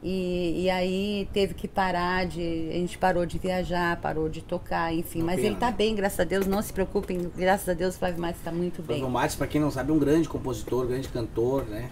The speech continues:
Speaker 2: Tem, tem su-, grandes sucessos na Amazônia.
Speaker 1: Pois é, guri.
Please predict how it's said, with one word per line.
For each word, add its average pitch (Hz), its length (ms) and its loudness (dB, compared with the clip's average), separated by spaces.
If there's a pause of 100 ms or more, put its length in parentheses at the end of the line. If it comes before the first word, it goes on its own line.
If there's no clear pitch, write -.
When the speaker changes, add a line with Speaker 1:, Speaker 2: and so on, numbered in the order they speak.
Speaker 2:
Tem, 135 240 -2 (680)
tem 117 220 -6
su-, 120 140 -8
grandes 143 240 2
sucessos 135 480 -2
na 107 100 -6
Amazônia. 107 300 -6 (140)
Speaker 1:
Pois 269 460 4
é, 233 220 8
guri. 175 340 0